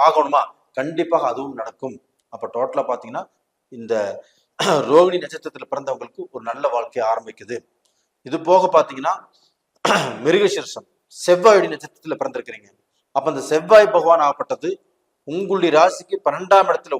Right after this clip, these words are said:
உச்சம் பெற்றிருக்கிறார். அது மட்டும் இல்ல, இந்த <clears throat>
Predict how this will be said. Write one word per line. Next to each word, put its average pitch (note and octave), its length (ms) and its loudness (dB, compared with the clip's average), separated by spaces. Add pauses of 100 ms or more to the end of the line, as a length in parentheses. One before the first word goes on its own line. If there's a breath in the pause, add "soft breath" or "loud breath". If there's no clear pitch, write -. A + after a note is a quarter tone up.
உச்சம் F3+ 500 0
பெற்றிருக்கிறார். C#3 640 2 (960)
அது E3+ 160 4
மட்டும் G3 340 0
இல்ல, C#3 140 2 (920)
இந்த D3 180 2 (380)
<clears throat> D3+ 280 -6